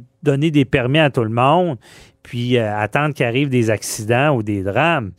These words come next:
Euh, il faut être sévère, il faut vérifier. Euh, faut pas apprendre, attendre des années pour aller voir. Et là, ce qu'on a vu, c'est qu'il y a des gestionnaires qui se préparaient à la visite, euh, des inspecteurs. Ça, ça a pas d'allure non plus. Ça prend un système de vérification. On, euh,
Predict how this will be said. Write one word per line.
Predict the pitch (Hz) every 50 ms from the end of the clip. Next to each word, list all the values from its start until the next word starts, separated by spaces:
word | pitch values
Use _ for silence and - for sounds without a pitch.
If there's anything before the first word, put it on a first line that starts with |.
| - - _ - _ _ _ -
Euh, | 110 101
il | 101 -
faut | - 127 117 110
être | -
sévère, | - - 139 117 107 123 139 156 165 160 -
il |
faut | - 143 131
vérifier. | 117 120 127 123 101 98 - - - - - 131 143 160 170 175 170 - - - - - - - -
Euh, | 110 101 101 101
faut | 92 - - 110
pas | - 131 135
apprendre, | 135 - 143 143 139 127
attendre | 127 - - 156 151 147 139
des | 131 135 123 113
années | 127 117 117 139 151
pour | 131 127 120
aller | 117 110 110 113
voir. | 101 110 120 131 127 117 95 - - - _ -
Et | 110
là, | 117 147 160
ce | -
qu'on | - 170 156 143
a | 139 131
vu, | 123 135 185 185
c'est | - - 139
qu'il | - 147
y |
a | 135
des | 131 135
gestionnaires | 123 131 127 - - 147 127 131 151 165 156
qui | - -
se | - -
préparaient | - - 151 143 - - 131 120 113 127
à | 151 160
la | 147 131 117 110
visite, | 101 104 104 104 113 131 147 151 151 - - - - - - _ -
euh, | 110 104
des | 107 120 120 110 123
inspecteurs. | 123 110 - - - 101 - - 135 131 139 143 123
Ça, | - 151 135
ça | - - 113
a | 107
pas | 104 - 139 123
d'allure | 120 110 107 110 123 120
non | 113 113 104 95 87
plus. | - - 139
Ça | 117 - 117 101
prend | - - 135 147
un | 143 127
système | - - - 117 98 - - - 139 139 147 143 131 117
de | 110 123
vérification. | 131 123 131 131 113 110 101 - - - 120 104 98 92 - - 123 123 135 143 - - - - - - - - -
On, | 117 113 113 117 104 - - - _ _ - -
euh, | 123 110 104